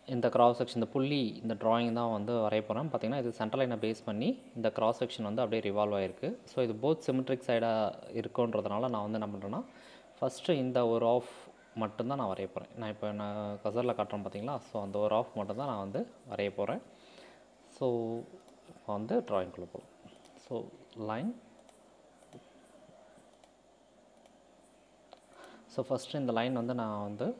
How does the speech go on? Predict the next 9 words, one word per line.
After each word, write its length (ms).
இந்த 260
போர்ஷன் 360
பாட்டம்லேருந்து 520
போறேன். 440
பாட்டம்லேருந்து 560
இந்த 480
ஹண்ட்ரடை 280
வந்து 200
பாதி 360